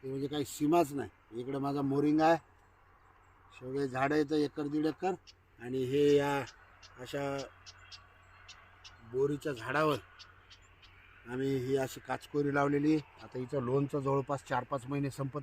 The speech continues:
नाही, इतकं लोणचं होतं. एक एक शेंग बघा, ही केवढाली शेंग आहे.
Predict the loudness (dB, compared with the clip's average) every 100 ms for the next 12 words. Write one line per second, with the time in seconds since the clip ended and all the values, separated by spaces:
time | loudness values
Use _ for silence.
0 | -6 -8 -8 -14 -20 -20 -20 -20 -18 -4
1 | 2 2 2 -2 -2 -4 -2 0 0 -4
2 | 4 6 6 4 -6 -20 -20 -20 -20 -12
3 | -6 -4 -4 -2 -2 -2 -4 -10 -16